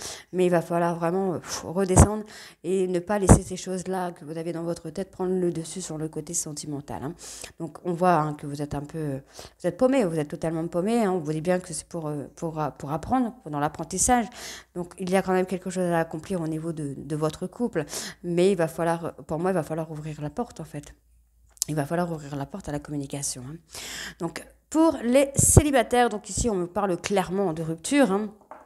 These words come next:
Il y a clairement une rupture. On a une personne qui s'est isolée pour, euh, communiquer. Euh, com-, non, pour communiquer, non. On a une personne qui s'est isolée au niveau sentimental parce que cette personne a trop de doutes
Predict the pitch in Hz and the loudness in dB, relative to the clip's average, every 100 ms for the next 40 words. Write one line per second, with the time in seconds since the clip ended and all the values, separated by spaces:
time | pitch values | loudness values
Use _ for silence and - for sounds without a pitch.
0 | _ _ _ - - 151 147 165 165 151 | _ _ _ -14 -6 -4 0 0 2 0
1 | 143 - 214 160 156 147 156 165 - - | -4 -2 0 0 0 -2 -4 -6 -6 -10
2 | 147 151 147 185 - - - - - 185 | -10 -6 -2 -4 -4 -12 -16 -16 -6 -2
3 | 175 135 185 165 170 151 190 214 214 - | -2 0 0 2 2 2 4 2 2 -14
4 | - - 165 165 151 147 147 139 131 - | -14 -2 2 4 4 2 0 -2 -4 -8
5 | _ 156 165 160 151 160 - 170 170 175 | _ -4 0 0 0 -8 -4 -2 -2 -2
6 | 170 151 147 - 214 - 185 370 - 226 | -2 -4 -4 -2 -4 2 6 6 6 4
7 | 202 233 208 202 214 202 208 208 202 190 | 4 2 2 4 4 2 0 2 2 0
8 | - - - 190 202 196 208 185 185 180 | -6 -16 -2 2 2 2 2 0 0 0
9 | 180 175 175 170 165 165 165 156 151 240 | 2 0 -2 -2 -2 -4 -2 0 0 0
10 | 226 202 190 - | 0 -2 -4 -6